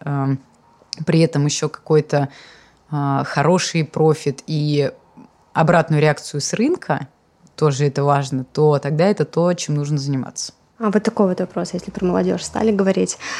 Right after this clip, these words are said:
Speaker 2: А социальный статус до сих пор определяет, насколько успешным будет человек? Вот ты родился там в семье чиновника или там топ-менеджера какой-нибудь госкорпорации. А, значит, у тебя всё в жизни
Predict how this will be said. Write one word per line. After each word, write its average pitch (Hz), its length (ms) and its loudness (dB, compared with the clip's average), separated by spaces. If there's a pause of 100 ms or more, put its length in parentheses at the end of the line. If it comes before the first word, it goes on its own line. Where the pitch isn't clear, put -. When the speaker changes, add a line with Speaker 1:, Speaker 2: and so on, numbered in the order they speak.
(140)
Speaker 2:
А 190 480 6
социальный 208 580 4
статус 180 400 0
до 175 100 0
сих - 140 -4
пор 320 160 2
определяет, 185 480 2
насколько 175 840 -2
успешным 170 880 -4
будет 170 260 -4
человек? - 600 -8 (340)
Вот 180 200 -6
ты 233 120 4
родился 202 420 2
там 180 240 -4
в 175 60 -8
семье 185 260 0
чиновника 180 880 0
или 180 360 0 (100)
там 165 300 -2
топ-менеджера 175 640 0
какой-нибудь 170 440 -2
госкорпорации. - 920 -4 (480)
А, 175 260 0
значит, 196 260 2
у - 80 -16
тебя 190 160 2
всё 185 180 -6
в - 20 -4
жизни 208 440 2